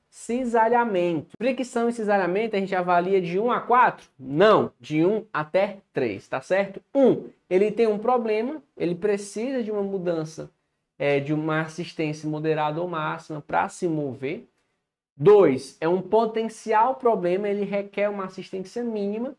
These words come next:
às vezes ele fica escorregando no leito.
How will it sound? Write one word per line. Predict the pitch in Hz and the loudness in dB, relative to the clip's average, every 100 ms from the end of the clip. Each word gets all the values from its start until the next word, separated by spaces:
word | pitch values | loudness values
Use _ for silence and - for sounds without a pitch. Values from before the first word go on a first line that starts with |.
| - | -10
às | 165 156 | -8 -2
vezes | 170 190 | 0 2
ele | 190 185 | 0 -2
fica | 185 180 | -4 0
escorregando | 196 233 233 214 185 160 151 147 147 | 0 0 -2 0 0 0 -2 -2 -2
no | 208 | -2
leito. | 220 208 - | -2 -4 -6